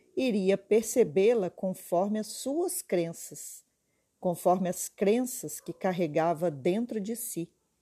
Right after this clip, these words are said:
sobre as pessoas, sobre o mundo, sobre a vida e sobre tudo à sua volta. Então, nesse caso,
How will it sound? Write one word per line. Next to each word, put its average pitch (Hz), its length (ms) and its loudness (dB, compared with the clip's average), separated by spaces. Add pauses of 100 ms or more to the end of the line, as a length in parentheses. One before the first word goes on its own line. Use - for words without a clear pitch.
(200)
sobre 156 400 -2
as - 120 -8
pessoas, 196 800 0 (320)
sobre 165 460 2
o 156 60 0
mundo, 175 480 -4
sobre 160 380 -2
a 151 80 2
vida 180 540 -4 (360)
e 214 60 -6
sobre 220 360 4
tudo 240 320 0
à 240 40 4
sua 240 240 0
volta. 190 440 0 (920)
Então, 208 260 0
nesse 214 320 -2
caso, 196 640 -4